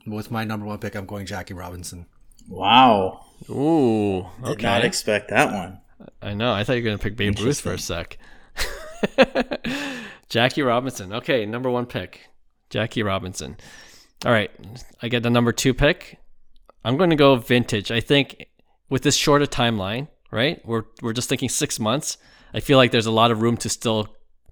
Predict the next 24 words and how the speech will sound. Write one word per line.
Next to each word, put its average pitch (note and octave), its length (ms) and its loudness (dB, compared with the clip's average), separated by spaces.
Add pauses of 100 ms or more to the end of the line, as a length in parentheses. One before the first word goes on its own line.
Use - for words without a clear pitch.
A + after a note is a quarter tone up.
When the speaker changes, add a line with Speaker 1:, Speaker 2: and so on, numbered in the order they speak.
(340)
Speaker 3:
you A#2 100 -6
know, G#2 160 -2 (560)
uh, G2 180 -8
especially B2 340 0
with A2+ 100 0
these G#2+ 120 -4
modern G#2+ 300 0
cards, A2+ 300 -4
trend A#2 260 -2
downward. G2 480 -2 (280)
So - 120 -2
I G#2+ 60 2
think E3 180 0
the C#3+ 60 2
name B2 260 6
of E3+ 80 8
the D#3 100 8
<laughs> - 0 -
game B2 480 0 (260)
for C#3+ 100 0
this B2 220 4
is A2 280 -2 (260)
trying B2+ 220 2
to A#2 300 2